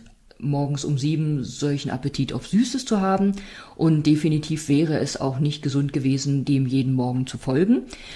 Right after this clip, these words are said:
Und dann erinnerte ich mich, dass ich zu Hause ein Buch zu stehen hatte, in dem ich irgendetwas über Heißhunger auf Süßes gelesen hatte.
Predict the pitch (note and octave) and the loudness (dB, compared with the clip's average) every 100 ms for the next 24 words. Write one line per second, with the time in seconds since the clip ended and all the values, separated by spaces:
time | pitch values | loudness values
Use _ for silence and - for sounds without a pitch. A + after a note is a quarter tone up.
0 | - - - _ G3+ F#3 F#3 E3 D#3 D#3 | -18 -20 -20 _ 6 8 8 6 2 0
1 | C3 C3 B2+ D3 D#3+ C#4 D4+ A#3+ A3+ - | 2 0 -2 -2 0 0 0 0 2 2
2 | G#3+ G#3+ D#3 D3+ - - C#3+ C#3 C3+ C3 | 2 0 -4 -4 -4 0 2 2 -2 -6
3 | - _ _ _ _ _ _ _ - - | -16 _ _ _ _ _ _ _ -12 -8
4 | B2+ B2 - B2 B2+ C3 - F#3+ G3 G#3+ | -6 -6 -6 -6 -8 -12 -6 -6 -2 2
5 | A#3 A#3 A#3+ D4+ A#3 C#3+ C#3 C3+ - E3 | 2 2 -2 -2 0 0 0 -2 0 2
6 | F3+ G3+ A3 - - - F#3 - - A3 | 4 2 -2 -4 -10 0 0 2 0 0
7 | D3+ A#2+ A#2+ D3 D3+ - D#3 - G3 E3 | 2 0 0 0 0 -2 0 4 4 4
8 | - C3 B2+ B2+ B2 B2 A2+ - | 0 2 4 2 2 0 -2 -4